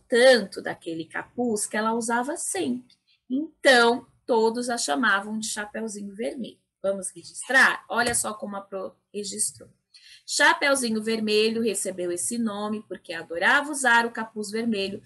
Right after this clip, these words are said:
que ganhara de sua avó. Você pode escrever, assim como a Pro escreveu, ou você também pode usar as suas próprias palavras, tá bom? Pause o vídeo, faça com calma,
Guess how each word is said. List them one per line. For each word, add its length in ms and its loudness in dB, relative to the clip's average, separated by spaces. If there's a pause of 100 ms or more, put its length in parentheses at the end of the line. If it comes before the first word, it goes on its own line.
(260)
que 100 -12
ganhara 560 0
de 160 -8
sua 580 -2
avó. 560 -6 (360)
Você 200 0
pode 300 -2
escrever, 560 4
assim 340 -4
como 320 0
a 80 0
Pro 220 -6
escreveu, 720 0 (280)
ou 160 4
você 260 -4
também 360 -2
pode 320 -10
usar 520 2
as 180 -8
suas 460 -8
próprias 480 -14
palavras, 640 -4
tá 120 -20
bom? 360 4 (460)
Pause 380 -4
o 40 -16 (120)
vídeo, 580 -6
faça 360 -10
com 220 -20 (160)
calma, 720 0